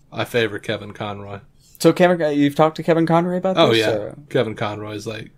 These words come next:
Speaker 1: "I don't know, we're good
Speaker 2: So you're
Speaker 1: now."
Speaker 2: on the same page?
Speaker 1: Absolutely.
Speaker 2: About, about the killing people?
Speaker 1: Absolutely. I mean, I guess, like,
Speaker 2: Have you
Speaker 1: back
Speaker 2: talked
Speaker 1: in,
Speaker 2: to Snyder about the
Speaker 1: back in
Speaker 2: killing
Speaker 1: the early
Speaker 2: people,
Speaker 1: days,
Speaker 2: or?
Speaker 1: I was kinda like, I kinda, okay, I was on a murdering spree,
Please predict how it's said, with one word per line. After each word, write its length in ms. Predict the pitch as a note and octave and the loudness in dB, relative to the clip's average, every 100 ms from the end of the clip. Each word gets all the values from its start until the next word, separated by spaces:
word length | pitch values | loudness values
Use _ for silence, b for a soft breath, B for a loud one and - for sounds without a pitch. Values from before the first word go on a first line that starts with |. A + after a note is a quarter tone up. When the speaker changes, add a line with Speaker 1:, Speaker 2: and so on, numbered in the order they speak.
| _ | _
Speaker 1:
"I 100 | A#2+ | -4
don't 80 | G#2+ | -4
know, 60 | G#2+ | -4
we're 120 | A2+ | -8
good 80 | A2 | 2
Speaker 2:
So 60 | C3+ | 6
you're 80 | D3 | 8
Speaker 1:
now." 60 | |
Speaker 2:
on 60 | D3+ | 8
the 60 | C#3+ | 6
same 180 | D3+ | 6
page? 460 | C#3+ D3+ D#3 - - - | 8 8 6 0 -16 -6
Speaker 1:
Absolutely. 400 | B2+ B2+ A#2+ A2+ | -2 2 4 8
Speaker 2:
About, 120 | C3 | 8
about 180 | C3+ C#3 | 8 6
the 60 | C3 | 4
killing 300 | D3+ D3 C#3+ | 4 4 2
people? 360 | D3+ E3 D#3+ - | -2 -2 -6 -8
Speaker 1:
Absolutely. 720 | B2+ A#2 - A2 G#2 - - _ - | -8 -6 -4 -6 -6 -10 -16 _ -6
I 80 | |
mean, 160 | A#2+ C3 | -2 0
I 80 | B2 | 0
guess, 280 | C3+ C#3 C#3 | 2 0 2
like, 280 | B2 A2+ | 0 0
Speaker 2:
Have 60 | G2+ | -2
you 120 | A#2 | 2
Speaker 1:
back 60 | E3+ | 6
Speaker 2:
talked 120 | B3 | 6
Speaker 1:
in, 40 | A#3+ | 6
Speaker 2:
to 80 | |
Snyder 460 | A#3+ F3 E3+ B3 D4+ | 0 2 2 2 2
about 200 | C#4+ C4+ | 4 4
the 60 | G#3+ | 6
Speaker 1:
back 80 | C4 | 6
in 60 | |
Speaker 2:
killing 140 | C#4 B3 | 6 6
Speaker 1:
the 60 | |
early 200 | C#4 C4+ | 6 6
Speaker 2:
people, 60 | - | 6
Speaker 1:
days, 420 | D3 D#3 D#3 C#3 | 8 6 4 0
Speaker 2:
or? 40 | |
Speaker 1:
I 80 | C3 | -4
was 160 | C#3+ C#3 | -4 -4
kinda 340 | - D3 D3 C#3+ | -4 -6 -4 -4
like, 400 | C#3 C#3 C3+ - _ - | -4 -6 -8 -14 _ -16
I 100 | A2 | -12
kinda, 360 | - A#2 A#2 G#2+ _ _ - | -8 -8 -8 -12 _ _ -4
okay, 240 | B2+ A#2 | 0 2
I 40 | |
was 120 | A#2+ D3 | 2 2
on 100 | C3+ | 0
a 60 | |
murdering 420 | G#2+ G#2 A2 A#2+ | -2 -2 -2 -2
spree, 380 | C3 - D#3 D#3 | -4 -2 -2 -2